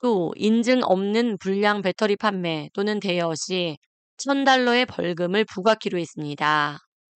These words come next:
에릭 애덤스 뉴욕시장은 전기 자전거 충전 중 잦은 폭발 사고로 인해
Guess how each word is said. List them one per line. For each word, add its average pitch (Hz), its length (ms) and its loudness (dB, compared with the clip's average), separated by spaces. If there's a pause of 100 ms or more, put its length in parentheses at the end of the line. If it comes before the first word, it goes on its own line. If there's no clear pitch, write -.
에릭 214 200 4
애덤스 240 340 2
뉴욕시장은 220 880 0
전기 190 400 0
자전거 196 480 0
충전 233 500 -2
중 151 280 -4 (340)
잦은 180 460 -2
폭발 247 400 0
사고로 202 400 0
인해 156 480 -2